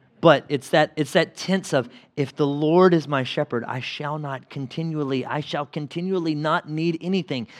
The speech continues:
Jesus truly is enough. Not just enough for salvation, he's enough for everything. I, I, uh, I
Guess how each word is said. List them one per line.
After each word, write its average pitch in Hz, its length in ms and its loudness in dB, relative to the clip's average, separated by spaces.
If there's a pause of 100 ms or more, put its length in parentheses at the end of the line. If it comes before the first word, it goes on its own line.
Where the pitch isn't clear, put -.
(160)
Jesus 175 520 0
truly 190 580 4
is 180 180 6
enough. 165 400 2 (880)
Not 185 180 2
just 214 220 2
enough 180 320 4
for 180 120 2
salvation, 143 720 0 (200)
he's 202 180 2
enough 185 320 2
for 160 140 -4
everything. 156 640 -2 (1600)
I, 131 200 -2
I, 127 260 6
uh, 120 240 6 (300)
I 117 300 -4